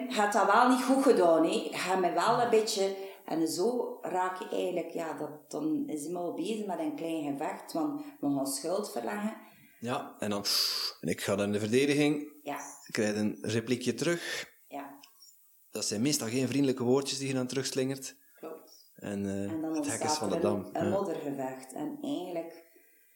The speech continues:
Speaker 1: zijn we elkaar zo zeer aan het doen, ehm, nog meer zeer aan het doen, nog meer kwetsuren aan het maken. En dat is niet wat dat het goddelijke eigenlijk van ons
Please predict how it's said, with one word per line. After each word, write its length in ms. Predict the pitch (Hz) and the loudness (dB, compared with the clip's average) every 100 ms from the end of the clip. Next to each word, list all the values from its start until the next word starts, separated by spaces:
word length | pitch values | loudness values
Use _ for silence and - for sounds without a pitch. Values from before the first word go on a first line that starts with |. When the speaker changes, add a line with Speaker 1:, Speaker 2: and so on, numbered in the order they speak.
| _ _ _ | _ _ _
Speaker 1:
zijn 260 | - 160 165 | -8 0 2
we 60 | 156 | 2
elkaar 720 | 151 151 151 156 143 143 139 | 0 -2 -2 0 0 0 -2
zo 360 | - 160 185 208 | -4 -2 2 2
zeer 300 | - 175 180 | 2 0 0
aan 180 | 202 196 | 0 -4
het 80 | 196 | -4
doen, 460 | 202 202 208 208 - | -2 0 0 0 -4
ehm, 840 | 170 165 165 165 165 165 165 - | -6 -4 -4 -2 0 2 2 0
nog 200 | 156 151 | -2 0
meer 280 | 151 160 190 | -2 -2 -4
zeer 240 | 190 185 | -4 -4
aan 140 | 185 175 | -2 -6
het 80 | 180 | -6
doen, 140 | 185 | -4
nog 200 | 170 147 | -4 -2
meer 320 | 156 175 180 | -2 -2 -6
kwetsuren 600 | - 170 165 - 180 175 170 | -6 -8 -6 -6 -4 -4 -4
aan 60 | |
het 80 | 160 | -4
maken. 380 | 165 165 165 156 | -6 -6 -6 -6
En 320 | 156 151 - - - _ _ _ | -4 -4 -6 -14 -20 _ _ _
dat 180 | 151 | -10
is 80 | 143 | -8
niet 140 | 170 202 | -6 -4
wat 220 | 190 - | -4 -4
dat 280 | 160 151 156 156 - _ _ _ | -6 -4 -6 -10 -20 _ _ _
het 220 | 151 139 | -8 -8
goddelijke 520 | 156 160 202 202 - | -6 -2 0 -2 -4
eigenlijk 380 | 151 156 151 147 | -6 -4 -6 -8
van 220 | 147 139 | -10 -8
ons 540 | 139 139 135 - - | -8 -6 -8 -10 -14